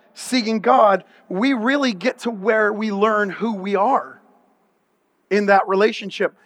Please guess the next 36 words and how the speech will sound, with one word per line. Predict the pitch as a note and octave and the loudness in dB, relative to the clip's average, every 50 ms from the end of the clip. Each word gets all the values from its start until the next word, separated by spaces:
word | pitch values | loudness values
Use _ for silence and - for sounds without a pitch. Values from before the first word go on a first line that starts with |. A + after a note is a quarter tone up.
| _ _ _ - | _ _ _ -6
But | G3+ G3 | -6 -6
so | - - - - C4 C4 | -6 -6 -2 0 0 2
many | B3 B3+ B3+ A#3 A3 | 2 2 0 0 -2
times | G3 - A#3 C4+ C#4+ C#4 B3+ A3+ A3 F3 - _ _ _ _ - | -4 0 0 2 4 4 4 2 0 -2 -8 _ _ _ _ -2
we're | G#3+ B3 A3+ | 0 0 0
trying | - - C4+ C4 B3 A#3 | 0 0 0 2 2 2
to | G#3+ F#3+ | 0 -2
find | - _ - A3 B3+ C#4+ D4+ D4 C4 | -4 _ -2 0 2 4 4 4 2
who | G3+ G3+ A3 | 0 -2 -4
we | G#3 G3+ G#3 G3 | -4 -2 2 4
are, | F3+ F3 E3+ F3 F#3+ G3+ G3 _ _ _ _ _ - - _ _ _ _ - | 4 6 4 4 2 0 -4 _ _ _ _ _ -20 -20 _ _ _ _ -2
but | F#3 G3+ | 2 2
if | G#3 G3+ G3 | 2 2 2
we | A3 A#3 A3 | -2 -4 -2
were | G3 G#3 G3+ | 0 0 0
to | F#3 E3 - - | 0 0 -2 -2
actually | G#3 A#3 C4+ C#4 - - G#3+ G#3 G3 F#3+ F#3+ F#3+ - _ _ _ _ _ _ _ _ _ _ _ _ _ F3+ | 0 0 0 0 0 -2 -2 0 0 0 -2 -4 -8 _ _ _ _ _ _ _ _ _ _ _ _ _ -14
go | D#3 D#3+ G3 G#3 G#3 | -4 -2 -2 -2 -2
to | - - E3+ | -4 -8 -4
God, | D#3 F3+ G#3+ C4 C4+ G#3+ F3 E3 F3 F3 F#3 - _ _ _ _ _ _ _ _ _ _ _ _ _ - - | 2 4 6 6 6 4 4 2 0 -2 -4 -12 _ _ _ _ _ _ _ _ _ _ _ _ _ -16 -10
we | F#3+ F3+ F#3 | -6 -6 -4
find | F3 - - A3 G3+ G3 F#3+ F3 | -6 -2 0 2 4 4 2 0
who | F3 G#3+ G3+ | -2 -6 -4
we | G3 G3 F#3 | -2 2 2
are | F3+ F3+ E3 D#3+ D#3+ D3+ - _ _ _ _ _ _ _ _ _ _ _ _ _ _ | 4 4 4 2 2 0 -4 _ _ _ _ _ _ _ _ _ _ _ _ _ _
in | - E3 D#3 C#3+ | -8 -6 -6 -6
Him. | C3+ F#3 F#3+ D#3+ C3+ - _ _ _ _ _ _ _ _ _ - - - _ _ E5+ - _ _ _ _ _ _ _ _ _ _ _ _ _ _ _ _ _ _ _ _ _ _ _ - - - - - - _ _ - | -4 -4 -4 -4 -6 -8 _ _ _ _ _ _ _ _ _ -20 -20 -20 _ _ -20 -20 _ _ _ _ _ _ _ _ _ _ _ _ _ _ _ _ _ _ _ _ _ _ _ -20 -20 -20 -20 -20 -20 _ _ -6
If | F#3 F#3 - | -6 -2 2
I | G3+ G#3+ A#3+ | 2 2 2
find | A#3 - - C4 B3+ B3+ B3 | 2 0 0 0 0 0 0
who | A3 A#3+ C4 A#3 | -2 -2 0 2
I | A#3 A3+ A3+ | 2 2 4
am | A3+ A#3 A3+ A3 | 2 2 0 0
outside | A3 G3 G#3+ G3+ G3+ - - - - B3 B3 C4+ A#3 | 0 0 0 0 0 -4 -4 -2 2 2 2 2 0
of | A#3 F3 | -2 -4
Him, | E3 G3 F#3 E3+ F3 F3+ - | -4 -4 -4 -4 -4 -4 -8